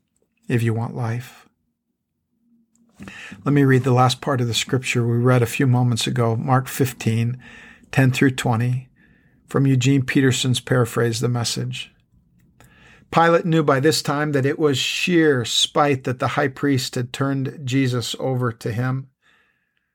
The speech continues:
But the high priest by then had worked up the crowd to ask for the release of Barabbas. Pilate came back, "So what do I do with this man you call King of the Jews?" They yelled, "Nailed him, nail him to a cross."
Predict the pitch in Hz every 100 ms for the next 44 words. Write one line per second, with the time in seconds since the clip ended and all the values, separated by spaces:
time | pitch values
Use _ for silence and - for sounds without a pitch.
0 | _ - 139 143 143 156 - 156 151 -
1 | 143 135 147 127 127 131 147 135 - 143
2 | - 131 - 131 135 - 143 135 - 156
3 | 135 135 131 131 135 - 135 127 127 127
4 | 127 113 - - - - 165 170 170 185
5 | - 165 143 127 135 - 165 160 185 196
6 | 151 170 170 156 135 165 165 160 - 151
7 | 135 165 160 147 131 160 147 - - -
8 | 175 170 170 170 156 160 175 214 208 208
9 | 202 190 _ - 185 214 226 208 175 131
10 | 165 156 - 160 151 127 - -